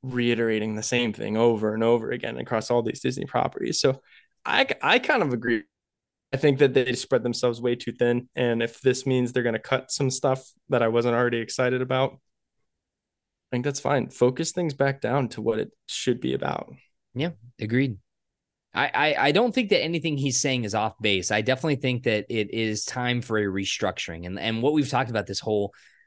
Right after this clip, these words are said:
Speaker 2: fucking summer is, like, every episode we do this, we talk about movies that have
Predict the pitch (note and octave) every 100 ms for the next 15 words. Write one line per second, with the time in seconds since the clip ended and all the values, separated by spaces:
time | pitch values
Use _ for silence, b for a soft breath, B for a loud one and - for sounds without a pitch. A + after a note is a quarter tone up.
0 | b - C#3 A2 G#2 - C#3+ D3 G2 F#2+
1 | A2+ G#2 G2 - A#2+ C3+ A#2 C3 A#2+ G#2
2 | G2+ G#2+ A2 G2 G#2+ G2 G2+ G2 F#2 G2
3 | G#2 G2+ G2 F#2